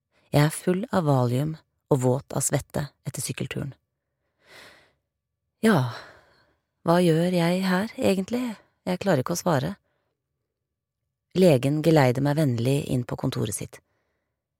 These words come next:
Jeg setter meg på en stol og griner. Griner og griner. Det virker umulig å stoppe. Legen, som hadde vært flink til å følge oss opp da vi bodde på sykehuset,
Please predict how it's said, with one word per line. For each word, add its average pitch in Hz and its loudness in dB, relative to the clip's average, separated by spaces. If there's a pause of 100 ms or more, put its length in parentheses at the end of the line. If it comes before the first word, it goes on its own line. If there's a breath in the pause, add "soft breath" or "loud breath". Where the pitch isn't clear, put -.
(100)
Jeg 139 0
setter 151 -2
meg 143 -4
på 156 -2
en 156 -4
stol 151 -6 (340)
og 147 0
griner. - -4 (1000)
Griner 156 0 (260)
og 139 4
griner. 143 0 (1000)
Det 165 0
virker - 0
umulig 147 2
å 156 -6
stoppe. - -8 (1500 loud breath)
Legen, 170 4
som 175 -2
hadde 165 2
vært 170 -2
flink 170 -4
til 165 -4
å 160 -2
følge 139 2
oss - -4
opp - -8
da 151 -2
vi 165 2
bodde 147 0
på 151 -6
sykehuset, 165 -4